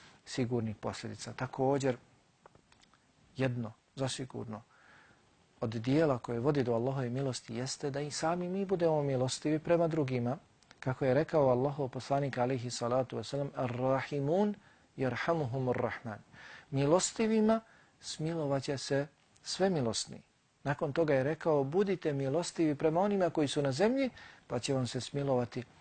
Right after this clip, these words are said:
onaj koji je na nebesima, Allah subhanahu wa ta'ala.” I ono na što trebamo stalno ukazivati, posticati i tražiti od svih nas, a zasigurno je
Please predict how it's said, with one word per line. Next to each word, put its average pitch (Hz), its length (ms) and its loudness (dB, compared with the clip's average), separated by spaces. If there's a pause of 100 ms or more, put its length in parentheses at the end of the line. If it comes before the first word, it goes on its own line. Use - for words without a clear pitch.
(260)
onaj 123 360 -2 (540)
koji 117 320 -4
je 107 160 -6 (280)
na 117 100 0
nebesima, 107 580 -6 (100)
Allah 113 300 -4
subhanahu 110 500 -12
wa 110 120 -14
ta'ala.” 107 140 -10 (100)
I 175 140 2 (500)
ono 135 440 0 (600)
na - 80 -6
što 151 160 -4
trebamo 143 440 4
stalno 135 560 2
ukazivati, 117 720 -6
posticati 127 840 -6
i 131 40 -4
tražiti 139 600 -2
od 127 100 -4
svih 139 360 -2
nas, 104 460 -10 (840)
a 123 80 -4
zasigurno 139 720 0
je 123 300 0